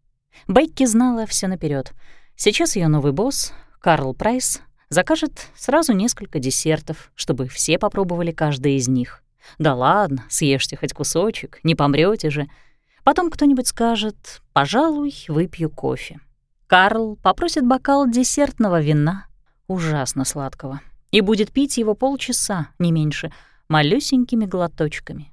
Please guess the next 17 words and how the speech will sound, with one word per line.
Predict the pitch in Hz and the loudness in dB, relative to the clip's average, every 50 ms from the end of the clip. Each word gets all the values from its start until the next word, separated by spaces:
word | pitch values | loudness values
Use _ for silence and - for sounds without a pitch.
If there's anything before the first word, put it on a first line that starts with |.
| - _ - | -18 _ -2
продолжая | 165 160 135 143 139 139 131 143 139 135 135 | 0 0 2 2 0 0 0 0 0 -2 -2
разговор. | 139 135 135 131 143 139 135 135 131 135 - - _ _ _ _ _ _ _ _ - | -2 -4 -4 -2 -2 -2 -2 -2 -4 -6 -8 -12 _ _ _ _ _ _ _ _ -2
Бекки | 160 151 139 196 233 277 - - - 269 | -2 2 4 4 2 2 0 -4 -4 -4
и | - - - 247 247 | -4 -4 -2 -4 -2
предположить | - 226 - - - 240 233 233 240 226 214 190 156 - | 0 0 0 0 -2 -4 -4 -2 -2 -2 -2 -2 -2 0
не | 151 147 | 2 2
могла, | 151 147 143 147 175 196 226 226 - _ | 2 2 2 0 -2 -2 -4 -6 -10 _
что | - - - 196 | -8 -2 2 2
ее | 185 190 180 190 190 | 4 4 4 2 0
самой | - - - 269 285 277 269 254 - - - | 0 0 2 4 4 4 4 2 0 -4 -6
утомительной | 247 - 269 262 247 247 220 156 - 143 139 139 143 143 131 - | -2 2 4 4 4 4 2 0 0 0 2 2 2 2 0 -2
обязанностью | - 180 180 165 214 254 240 208 175 151 143 - - - 156 - | -2 -2 0 2 2 0 0 0 0 0 0 -2 -4 -4 -6 -4
после | - 160 160 - - 156 | -2 -2 -2 0 0 -2
повышения | - 165 151 170 - - 196 180 170 156 147 143 131 | -2 0 0 0 -2 -2 -4 -2 0 0 0 0 0
до | 143 | 0
помощника | 143 - 160 151 156 160 - - 156 143 - 143 | 0 0 0 0 0 -2 -4 -6 -8 -6 -6 -6
контролера | - 147 143 - 151 151 156 190 226 254 247 233 | -4 -4 -2 0 0 0 2 2 2 2 0 0